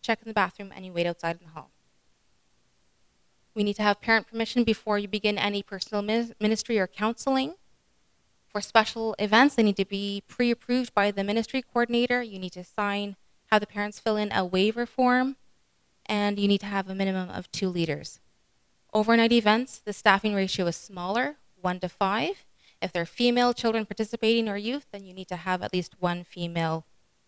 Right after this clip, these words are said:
leader who's an adult. And then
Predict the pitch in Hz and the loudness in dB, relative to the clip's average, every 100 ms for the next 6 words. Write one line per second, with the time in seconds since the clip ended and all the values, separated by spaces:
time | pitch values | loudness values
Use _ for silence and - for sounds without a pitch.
0 | _ 175 - - 175 165 156 165 - - | _ -4 -4 -6 -6 -6 -2 -4 -4 -12
1 | - _ _ _ _ _ _ _ _ _ | -20 _ _ _ _ _ _ _ _ _
2 | _ _ _ _ _ _ 208 196 190 185 | _ _ _ _ _ _ -4 -2 0 2
3 | 185 180 | 0 -2